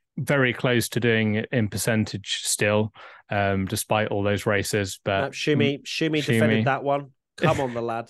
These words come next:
Speaker 2: That's one of the only
Speaker 1: <laughs>
Speaker 2: records he has left.
Speaker 1: But,
Speaker 2: Well done, Michael.
Speaker 1: yeah, speaking, you know, speaking of Schumi, like,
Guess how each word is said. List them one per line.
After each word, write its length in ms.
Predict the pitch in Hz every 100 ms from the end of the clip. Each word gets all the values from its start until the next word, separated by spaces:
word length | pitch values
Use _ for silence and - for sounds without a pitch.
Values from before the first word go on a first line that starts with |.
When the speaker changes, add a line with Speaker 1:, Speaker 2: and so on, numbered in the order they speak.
| -
Speaker 2:
That's 140 | 120
one 140 | 131 123
of 80 | 123
the 180 | 123
only 240 | 147 - 131
Speaker 1:
<laughs> 80 | 240
Speaker 2:
records 380 | 104 - 104
he 80 | 110
has 260 | 101 98 143
left. 380 | 107 101 - - _ - - _ -
Speaker 1:
But, 220 | 135 120
Speaker 2:
Well 60 | 98
done, 180 | 92 87
Michael. 300 | 85 - 143
Speaker 1:
yeah, 240 | 131 123
speaking, 760 | 110 - 139 123 123 110 110 - -
you 180 | - -
know, 160 | 110 101
speaking 360 | - 113 107
of 100 | 101
Schumi, 400 | - 110 104 95
like, 340 | 98 95 98